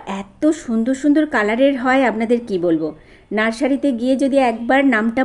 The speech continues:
বলে জিজ্ঞেস করেন আপনার চোখ ধাঁধিয়ে যাবে,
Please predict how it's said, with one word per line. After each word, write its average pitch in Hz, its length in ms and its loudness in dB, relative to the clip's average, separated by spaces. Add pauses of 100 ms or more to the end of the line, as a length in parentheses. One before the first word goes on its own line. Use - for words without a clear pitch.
বলে 233 160 4 (120)
জিজ্ঞেস 220 300 0 (100)
করেন 208 220 0 (160)
আপনার 311 240 4 (140)
চোখ 285 240 8 (200)
ধাঁধিয়ে 240 400 2 (100)
যাবে, 175 220 2